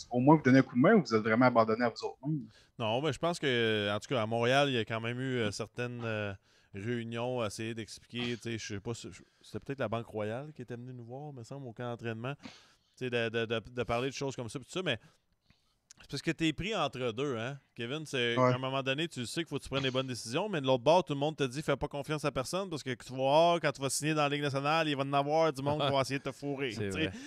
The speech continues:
Speaker 2: Fait que
Speaker 1: Je te
Speaker 2: t'es
Speaker 1: dirais, c'est même la classe moyenne aussi, là. Tu sais, moi, dans le fond, c'est ma job dans le jour d'aller, ben, par les soirs, à cette heure, je suis en train de bâtir ma business là-dedans, tu sais.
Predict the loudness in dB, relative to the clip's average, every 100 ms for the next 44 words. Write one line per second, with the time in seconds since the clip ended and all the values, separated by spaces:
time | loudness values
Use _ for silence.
0 | -6 -2 2 8 10 12 10 12 12 12
1 | 12 12 12 12 10 10 10 10 10 4
2 | 2 2 2 -2 2 4 4 2 -4 0
3 | 2 4 4 4 -2 -2 -2 2 2 0
4 | 0 -2 -2 _ _ _ -4 4 6 6
5 | 6 10 10 10 6 4 4 2 0 2
6 | 4 4 2 2 0 -2 -4 -2 2 2
7 | 0